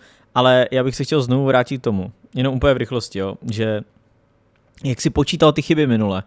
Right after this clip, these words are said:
kolik si říkal, že to bylo těch chyb? Těch hrubých?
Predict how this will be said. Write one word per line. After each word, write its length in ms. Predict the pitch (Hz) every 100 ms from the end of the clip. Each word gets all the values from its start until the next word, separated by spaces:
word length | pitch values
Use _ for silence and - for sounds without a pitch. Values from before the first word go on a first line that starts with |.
| _ _ -
kolik 200 | 135 170
si 100 | 160
říkal, 220 | 139 127
že 80 | 113
to 100 | 117
bylo 140 | 113
těch 160 | 107 104
chyb? 200 | - - - - _ _ _ _ _ _ _ _
Těch 160 | - 117
hrubých? 600 | 98 123 117 95 80 -